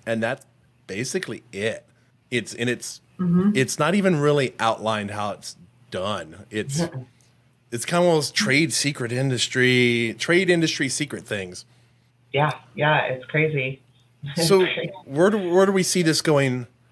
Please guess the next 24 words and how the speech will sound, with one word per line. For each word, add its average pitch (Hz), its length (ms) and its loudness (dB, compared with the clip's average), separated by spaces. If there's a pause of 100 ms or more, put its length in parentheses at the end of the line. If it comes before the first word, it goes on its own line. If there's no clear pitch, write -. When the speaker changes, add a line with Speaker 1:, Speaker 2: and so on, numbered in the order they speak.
(140)
Speaker 1:
next, 117 260 -2
Susan, 107 380 -4
with 104 160 -6
the, 101 280 -2
the 101 80 -12
smokable 113 420 -6
hemp 110 180 -6
ban? 107 180 -2
Is 101 140 -6
there 117 160 0
any, 120 220 -2
is - 540 -20
there 131 80 -2
any 127 80 2
push 139 260 0
to - 60 -4
take 147 220 -2
this, 143 160 -2
like 127 100 -2
you 131 80 -2
mentioned, 123 280 -4
federal 117 360 0
level 104 420 -4
items? 101 460 -8